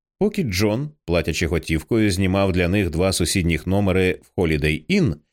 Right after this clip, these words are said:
Ден відвідав адерську залізну крамницю «Істинна ціна». Там він купив лопату, граблі, дві сапки,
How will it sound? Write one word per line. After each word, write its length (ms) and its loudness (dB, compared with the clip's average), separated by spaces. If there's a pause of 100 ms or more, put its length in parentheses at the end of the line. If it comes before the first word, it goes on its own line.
(300)
Ден 340 0
відвідав 640 0
адерську 480 0
залізну 440 0
крамницю 720 0
«Істинна 520 0
ціна». 460 -2 (480)
Там 200 2
він 140 2
купив 340 0
лопату, 720 0
граблі, 520 0
дві 180 -2
сапки, 580 0